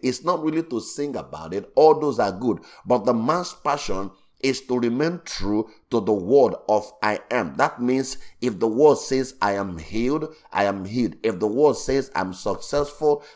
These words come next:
I am successful. If the word says I'm prosperous, I am prosperous. If the word says, "I am righteous," perfectly, I am righteous. Remaining true. My passion, your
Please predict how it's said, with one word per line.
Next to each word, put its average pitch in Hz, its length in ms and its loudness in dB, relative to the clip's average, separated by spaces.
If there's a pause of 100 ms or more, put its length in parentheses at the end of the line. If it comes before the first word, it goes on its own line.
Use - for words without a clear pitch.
(120)
I 127 80 2
am 113 160 -2
successful. 110 720 -4
If 101 200 -4
the 101 120 -2
word 127 300 4
says 127 340 -4
I'm 95 220 -6
prosperous, 139 600 -2 (340)
I 131 180 10
am 107 200 2
prosperous. 98 640 -4
If 104 120 -6
the 107 100 2
word 139 260 4
says, 139 320 -2 (100)
"I 104 200 2
am 104 180 -2
righteous," 143 640 0 (300)
perfectly, 131 640 0
I 139 240 2
am 101 180 -6
righteous. 107 600 0
Remaining 147 600 0
true. 135 280 -2
My 110 280 -2
passion, 117 800 -2 (240)
your 113 220 4